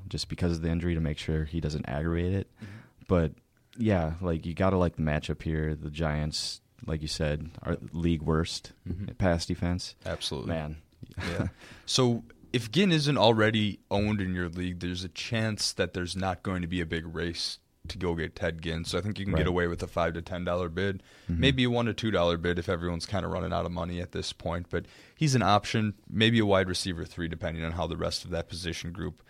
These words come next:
Speaker 1: Yeah, the,
Speaker 2: fleshes out.
Speaker 1: the one thing we haven't seen with the rec-, wide receiving core this year a-, across the league is not really any major injuries like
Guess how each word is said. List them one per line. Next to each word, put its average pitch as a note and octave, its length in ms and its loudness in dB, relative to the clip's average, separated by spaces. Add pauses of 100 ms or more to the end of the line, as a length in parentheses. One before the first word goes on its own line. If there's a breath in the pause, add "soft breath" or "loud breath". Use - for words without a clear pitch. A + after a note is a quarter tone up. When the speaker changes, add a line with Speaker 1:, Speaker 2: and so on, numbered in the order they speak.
Speaker 1:
Yeah, G2+ 180 8
the, F2 100 4
Speaker 2:
fleshes E2 320 -2
out. D2 240 -8
Speaker 1:
the G2+ 80 2
one G#2 140 6
thing G#2 200 6
we F2+ 100 8
haven't E2+ 220 6
seen E2+ 300 4
with D#2 200 -2
the E2+ 100 4
rec-, - 400 0
wide D#2+ 200 2
receiving D#2 360 0
core D#2 200 0
this D#2 200 -2
year D#2+ 320 2 (120)
a-, - 120 -2 (100)
across F#2+ 400 6
the E2+ 60 -2
league D#2+ 240 4
is D#2+ 160 0
not E2 260 2
really D#2+ 240 2
any D#2 160 2
major D#2 420 0
injuries D#2 520 -2
like D#2 240 0